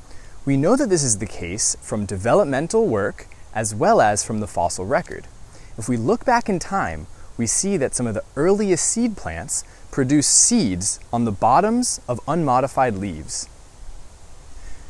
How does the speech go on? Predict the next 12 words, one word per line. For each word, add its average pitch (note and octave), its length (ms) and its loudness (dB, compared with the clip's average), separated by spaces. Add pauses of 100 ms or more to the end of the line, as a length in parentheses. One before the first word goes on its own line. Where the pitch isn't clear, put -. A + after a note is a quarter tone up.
(640)
Over G3+ 240 8
geologic D3 540 4
time, F#2 480 0 (140)
these C3+ 220 2
heavily F3 460 2
modified D#3+ 720 4
seed-bearing C3+ 800 2
leaves, C3 520 0
which A2+ 180 -6
we A#2+ 80 -2
call F2 200 -2
carpels, A2 680 0